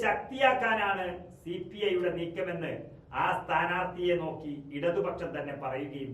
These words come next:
ചെയ്യുന്നു. കാനം രാജേന്ദ്രൻ ഉണ്ടായിരുന്നുവെങ്കിൽ ഈ വിഡ്ഢിത്തം കാണിക്കില്ലായിരുന്നു എന്നുള്ളത് മറ്റൊരു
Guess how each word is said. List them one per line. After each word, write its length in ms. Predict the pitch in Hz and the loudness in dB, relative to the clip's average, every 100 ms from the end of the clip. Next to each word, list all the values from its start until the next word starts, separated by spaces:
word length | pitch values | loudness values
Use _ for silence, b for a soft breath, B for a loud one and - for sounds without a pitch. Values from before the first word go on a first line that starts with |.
| 113 | -10
ചെയ്യുന്നു. 280 | 104 107 104 - - - - - - | -10 -12 -14 -18 -20 -20 -20 -14 -4
കാനം 280 | 143 151 180 175 | 0 0 0 2
രാജേന്ദ്രൻ 480 | 170 170 175 175 175 | 2 2 2 0 -2
ഉണ്ടായിരുന്നുവെങ്കിൽ 800 | 165 175 180 175 175 170 165 180 175 | 2 4 4 2 0 -2 -2 -2 -2
ഈ 40 | 170 | -2
വിഡ്ഢിത്തം 460 | 160 - 190 185 196 - | -4 -6 -6 -4 -4 -2
കാണിക്കില്ലായിരുന്നു 840 | 175 196 208 214 202 190 190 185 180 180 | 0 0 -2 -2 2 4 2 0 -2 -2
എന്നുള്ളത് 320 | 180 185 226 220 | 0 0 0 0
മറ്റൊരു 280 | - 226 | 0 -2